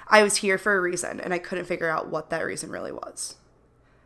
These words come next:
I could not find where my place was going to be post-graduation. Talking to everyone I did during the course of my interview process,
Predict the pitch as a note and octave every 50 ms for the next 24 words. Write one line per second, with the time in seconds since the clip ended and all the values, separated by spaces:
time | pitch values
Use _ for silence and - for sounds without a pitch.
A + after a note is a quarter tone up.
0 | _ - - G3 - - A#3 A#3+ B3+ B3+ - - - G#3 F#3 F3+ F3 F3 E3+ E3+
1 | E3+ E3+ E3+ E3+ E3 - E3+ E3 D#3 - - - - - - - - - G#2 G#2
2 | - - - - - - - - - - - - - - E4 D#4 _ _ _ _
3 | _ _ _ _ _ _ _ _ _ _ _ _ _ _ _ _ - _ - -
4 | _ _ _ _ - - A3+ A3+ A3+ D4+ D#4 D4 - A#3 A3 A3+ A3+ A#3+ C4 C4
5 | G#3 F#3+ E3+ E3 E3+ F3+ F3 F3 F3+ F#3 F#3 F#3 F3+ - - F#3 F#3 F3+ - G#3+
6 | G#3 A3 A3 - - F3 E3 - E3+ D#3+ - - - - - - - - - -
7 | - - -